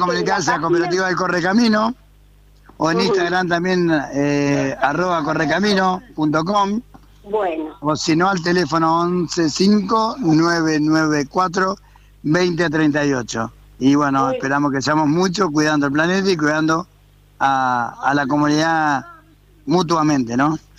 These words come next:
Speaker 2: Uno
Speaker 1: Bueno.
Speaker 2: destinando residuos, el otro separando. Creo que
Speaker 1: Muy
Speaker 2: hay un
Speaker 1: bien.
Speaker 2: lindo, un lindo camino para recorrer.
Speaker 1: Seguro. Muchas gracias, Coco, ¿eh?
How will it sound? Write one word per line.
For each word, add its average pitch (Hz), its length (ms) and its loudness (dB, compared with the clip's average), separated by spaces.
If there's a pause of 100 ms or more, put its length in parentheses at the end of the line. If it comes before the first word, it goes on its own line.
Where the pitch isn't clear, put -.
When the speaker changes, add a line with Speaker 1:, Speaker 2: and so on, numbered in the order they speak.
Speaker 2:
Uno 165 240 2
Speaker 1:
Bueno. - 20 2
Speaker 2:
destinando 170 500 0
residuos, 185 680 2
el 143 80 2
otro 143 340 -2
separando. 156 840 0 (400)
Creo 175 200 2
que 151 80 0
Speaker 1:
Muy 160 80 0
Speaker 2:
hay 151 60 0
un 156 60 -2
Speaker 1:
bien. 165 120 0
Speaker 2:
lindo, 170 460 0
un 147 220 0
lindo 170 320 0
camino 160 360 0
para 143 220 0
recorrer. 127 420 -2 (580)
Speaker 1:
Seguro. 214 600 -4
Muchas 339 420 -2
gracias, 262 480 -4
Coco, 196 480 -4
¿eh? 311 140 -2